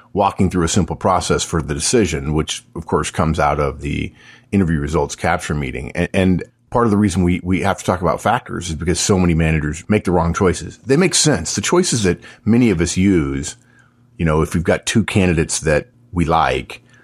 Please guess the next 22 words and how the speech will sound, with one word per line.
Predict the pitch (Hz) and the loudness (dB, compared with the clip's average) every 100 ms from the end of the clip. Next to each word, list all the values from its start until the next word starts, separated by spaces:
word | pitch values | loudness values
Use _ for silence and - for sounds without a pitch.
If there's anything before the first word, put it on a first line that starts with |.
| _ _ - | _ _ 0
it | 107 | 2
makes | 127 - | 2 2
sense | 127 101 - | 2 2 0
to | 76 | -4
say, | - | 0
"Okay, | 76 80 73 67 | 0 0 -2 -2
we'll | 71 | -2
look | 73 - | -4 -6
at | |
this | - 69 - | -4 -4 -2
and | |
we'll | - 69 | -4 -4
look | 60 | -6
at | |
that." | 60 64 - | -4 -2 -2
But | 76 67 | -4 -2
those | 85 98 87 | 2 2 2
aren't | 82 80 | 0 0
the | 76 | -2
ones | 76 76 107 | -2 -2 -4
that | - | -4
work | 85 92 73 - - | 0 2 2 -2 -10